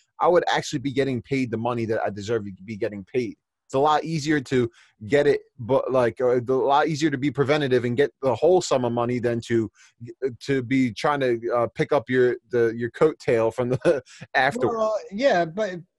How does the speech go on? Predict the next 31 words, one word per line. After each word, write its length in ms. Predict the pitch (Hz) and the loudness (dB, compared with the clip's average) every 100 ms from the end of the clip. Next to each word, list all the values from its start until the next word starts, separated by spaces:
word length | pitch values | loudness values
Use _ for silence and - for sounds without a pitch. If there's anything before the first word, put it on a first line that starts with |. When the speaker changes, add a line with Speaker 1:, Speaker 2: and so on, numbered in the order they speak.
| _ | _
Speaker 2:
being 260 | 254 247 165 | -4 -4 -4
preventative, 640 | 185 160 202 196 147 139 - _ _ | -6 -2 -2 -2 -4 -8 -12 _ _
preventative, 1080 | 139 127 101 147 196 175 110 - 123 139 160 - | -10 -10 -8 -6 -4 -6 -8 -10 -8 -8 -12 -12
<laughs> 560 | 165 120 135 - 101 104 | -12 -10 -14 -18 -20 _
there's 180 | 127 113 | -14 -12
a 60 | |
word, 260 | 104 110 127 _ _ _ | -12 -14 -16 _ _ _
preventative 580 | 156 165 220 202 170 160 | -6 -2 -2 -2 -4 -6
in, 200 | 156 165 156 | -6 -6 -8
in, 260 | 156 151 120 _ | -10 -10 -12 _
is 280 | 160 151 135 | -6 -6 -6
to 140 | - - | -10 -10
own 220 | 147 180 175 | -6 -4 -4
your 140 | 156 | -2
own 120 | 139 | -4
publishing 480 | 107 208 175 - 98 87 | -6 -8 -8 -12 -18 -18
company. 360 | 98 - 101 | -20 -18 -18
If 120 | 117 139 | -16 -16
it 100 | - | -8
goes 240 | 196 180 | -6 -6
to 100 | 151 | -10
somebody 420 | 135 147 123 139 | -10 -10 -8 -6
else, 460 | 190 147 143 - - _ _ - | -4 -4 -6 -12 -20 _ _ -14
they're 100 | 151 | -8
gonna 220 | 175 156 | -8 -8
take 380 | - 127 139 131 | -10 -12 -10 -10
out 160 | 131 - | -12 -12
this 260 | 117 - | -14 -12
and 100 | 117 | -12
that, 220 | 110 113 | -12 -12
and 220 | 117 117 | -12 -14